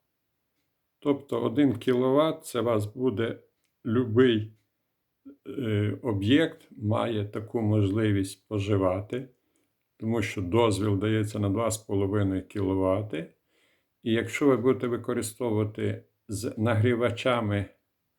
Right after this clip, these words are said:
стандартного типу, то у вас один конвектор бере два, два з половиною кіловати. А тут ви можете поставити їх для того, щоб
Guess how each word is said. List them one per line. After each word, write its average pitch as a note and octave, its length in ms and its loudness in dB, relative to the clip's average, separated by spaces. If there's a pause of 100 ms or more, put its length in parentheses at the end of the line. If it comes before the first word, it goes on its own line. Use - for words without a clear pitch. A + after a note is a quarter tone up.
(260)
стандартного A2+ 720 -2
типу, F3 420 -6
то A2+ 140 -8
у - 20 -2
вас B2+ 300 -2
один A2 380 -2
конвектор A2+ 560 -4
бере G#2 300 0
два, A#2+ 260 -2
два A2 220 0
з - 60 -8
половиною G#2+ 560 0
кіловати. F#2+ 720 -4 (600)
А A2+ 120 -4
тут C3 340 -2
ви A#2+ 80 -4
можете A2+ 420 0
поставити G#2 760 -4
їх G2+ 460 -2 (1600)
для G#2 340 -2
того, G#2+ 300 0
щоб - 260 -6